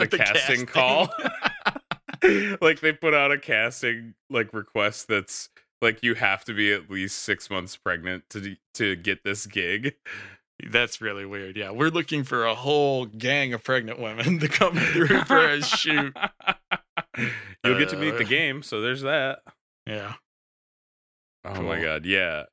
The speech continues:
Speaker 2: Uh, it's super weird. It's one of those things, like, in a magazine where the longer you look at it, the picture changes.
Speaker 1: Yeah, where you
Speaker 2: And,
Speaker 1: just,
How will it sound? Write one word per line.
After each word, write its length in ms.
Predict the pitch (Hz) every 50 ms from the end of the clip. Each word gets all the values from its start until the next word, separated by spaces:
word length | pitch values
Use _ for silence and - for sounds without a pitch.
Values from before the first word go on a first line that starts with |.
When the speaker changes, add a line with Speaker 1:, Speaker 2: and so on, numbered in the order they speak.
| _ -
Speaker 2:
Uh, 200 | 113 127 127 107 95 -
it's 220 | 160 220 220 -
super 340 | - - 131 110 98 95 90
weird. 300 | 87 87 85 85 87 90
It's 200 | 90 120 117 -
one 140 | 135 131 139
of 60 | 151
those 200 | 156 156 143 -
things, 240 | - 117 113 113 123
like, 200 | 107 98 - _ _ - _ - _ _
in 80 | - 104
a 60 | 95
magazine 720 | 95 92 87 87 90 92 101 101 104 104 104 104 107 107 98
where 120 | 95 92
the 120 | 87 90
longer 420 | 87 87 87 85 85 87 87 90 90
you 180 | 90 87 85
look 200 | 82 85 82 -
at 180 | 95 90 90 87
it, 180 | 92 90 85 90
the 80 | 90
picture 380 | - - 98 90 - - 90 85
changes. 800 | - - 95 78 78 82 87 104 98 98 95 101 - - - - _ -
Speaker 1:
Yeah, 280 | - 117 113 113 110
where 180 | 107 104 104 107
you 80 | 101 98
Speaker 2:
And, 100 | 95 90
Speaker 1:
just, 300 | 98 110 - - -